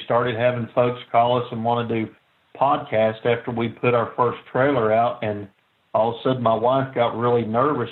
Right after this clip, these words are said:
and was like, "Oh my gosh, you've got something that people are expecting you to actually have something out there now, and we've gotta make this good."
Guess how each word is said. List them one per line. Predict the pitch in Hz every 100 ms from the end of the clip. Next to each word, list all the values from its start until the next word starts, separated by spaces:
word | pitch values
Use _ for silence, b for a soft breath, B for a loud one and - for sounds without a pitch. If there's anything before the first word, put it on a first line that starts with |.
| -
and | 107
was | 107
like, | 110 113 110 - _ _ _ _ _ _ -
"Oh | 139 151
my | 127 98
gosh, | 120 135 110 - - _ _ _ _
you've | 127 143
got | 147 - -
something | 131 131 123 117
that | -
people | 127 127 117
are | 113 110
expecting | - - 131 135 113 104
you | 110 110 -
to | 110
actually | 113 - 120 104
have | 110 -
something | - 113 110 104 98 95 - _ _ _ _ -
out | 131 139 139
there | 117 104
now, | 101 98 101 92 98
and | 110 101
we've | 123 139
gotta | 127 107
make | 107 104 -
this | 117 98 - - 92
good." | 117 127 95 95